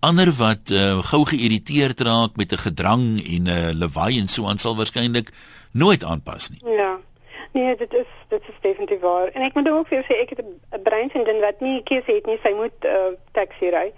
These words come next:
Speaker 2: Sy het daarom nou ook al vir my 'n paar onaangename storieetjies vertel wat met haar gebeur het. Daar is ook die goeie stories, soos,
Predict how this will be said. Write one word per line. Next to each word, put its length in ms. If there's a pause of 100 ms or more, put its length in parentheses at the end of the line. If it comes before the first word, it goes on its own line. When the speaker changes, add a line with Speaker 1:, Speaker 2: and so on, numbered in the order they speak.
(500)
Speaker 2:
Sy 60
het 60
daarom 180
nou 140
ook 140
al 100
vir 160
my 60
'n 80
paar 480
onaangename 840
storieetjies 420
vertel 340
wat 140
met 160
haar 160
gebeur 320
het. 180 (240)
Daar 180
is 100
ook 60
die 120
goeie 320 (120)
stories, 420
soos, 140